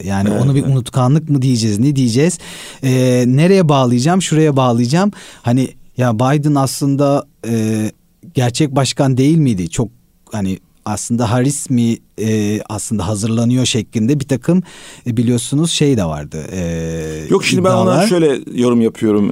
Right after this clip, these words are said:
Speaker 2: e, İbrahimciğim. Biden açısından bakıyorum. Şimdi mesela şey yaparsınız ya,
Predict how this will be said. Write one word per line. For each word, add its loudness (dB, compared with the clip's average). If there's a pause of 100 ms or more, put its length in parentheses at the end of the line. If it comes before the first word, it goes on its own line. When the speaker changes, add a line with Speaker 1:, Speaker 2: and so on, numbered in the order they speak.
(120)
Speaker 2:
e, 0
İbrahimciğim. -2
Biden 4
açısından 0
bakıyorum. -2 (340)
Şimdi -2 (400)
mesela 0
şey -2
yaparsınız -2
ya, -10